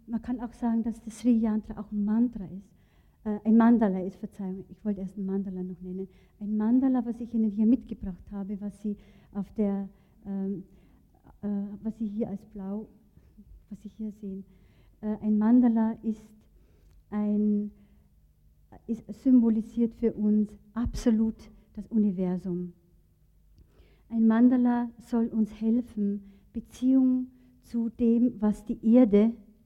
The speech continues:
und die Welt darstellt und wo wir selbst im Zentrum, im Innersten diesen Mandal-, dieses Mandalas,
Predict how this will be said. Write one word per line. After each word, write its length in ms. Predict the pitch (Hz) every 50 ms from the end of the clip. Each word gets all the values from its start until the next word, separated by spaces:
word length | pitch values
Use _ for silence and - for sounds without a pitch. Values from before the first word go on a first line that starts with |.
| _ _ _ _
und 180 | 226 208 208
die 160 | 214 196 175
Welt 500 | 180 190 190 208 233 254 - - - - _ _ _ _ _ _ _ _ _ _ _ -
darstellt 720 | 208 190 190 196 - - - - 180 180 185 190 - - - - _ _ _ _ _ _ _
und 240 | - 226 226 202 214
wo 160 | 214 240 247
wir 160 | 233 262 262
selbst 560 | 254 - - - 226 214 226 240 - - - - _ _ _ _ _ _
im 280 | 226 214 220 214 - -
Zentrum, 840 | - - 247 247 262 285 311 302 - - 285 285 277 285 294 285 - -
im 220 | 240 233 233 233 - -
Innersten 600 | 311 311 311 311 294 294 285 294 - - 262 226
diesen 300 | - 240 208 220 233 214
Mandal-, 340 | 208 202 196 208 202 220 214
dieses 340 | 196 233 233 247 233 233 -
Mandalas, 460 | 202 202 202 196 202 202 202 208